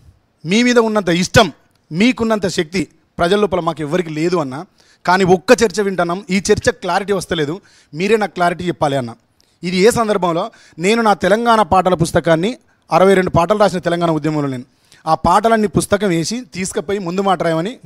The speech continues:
గోరెడ్డి డాడీకి ఒక కాపీ ఇచ్చిన, గద్దరన్నకు ఒక కాపీ, నేనున్ను శరత్ చమార్ అని ఉస్మానియా యూనివర్సిటీ విద్యార్థి నాయకుడు శరత్ చమార్ నేను ఇద్దరం పోయినప్పుడు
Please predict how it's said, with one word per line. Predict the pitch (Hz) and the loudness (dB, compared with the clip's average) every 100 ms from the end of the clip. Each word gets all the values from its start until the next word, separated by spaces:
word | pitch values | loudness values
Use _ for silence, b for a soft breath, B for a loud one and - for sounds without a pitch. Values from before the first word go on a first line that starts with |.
| 131 | -2
గోరెడ్డి | 151 165 160 | -2 0 0
డాడీకి | 160 156 | 0 0
ఒక | - | -4
కాపీ | 131 170 - 170 | 0 0 2 -2
ఇచ్చిన, | 175 202 277 b b b 135 165 | -2 -4 -4 b b b -2 0
గద్దరన్నకు | 170 202 196 196 | 2 2 0 -2
ఒక | 180 | -2
కాపీ, | 165 170 247 262 b b | 0 0 0 -4 b b
నేనున్ను | 147 180 277 247 226 | -4 2 4 4 2
శరత్ | 269 196 240 - 226 | 0 2 2 2 2
చమార్ | 202 | 2
అని | 190 202 294 b - | 2 -2 -8 b -6
ఉస్మానియా | 180 214 240 247 | -6 2 2 4
యూనివర్సిటీ | 220 208 185 180 185 - | 4 2 0 -6 -8 -8
విద్యార్థి | 151 175 202 196 | 0 4 6 4
నాయకుడు | 185 160 160 262 - _ _ _ _ - _ | 2 2 0 -2 -4 _ _ _ _ -20 _
శరత్ | - 185 220 - | 2 4 4 4
చమార్ | 202 196 | 2 2
నేను | 180 | 0
ఇద్దరం | 165 165 185 | 0 2 2
పోయినప్పుడు | 165 151 - 196 127 | 0 0 2 0 0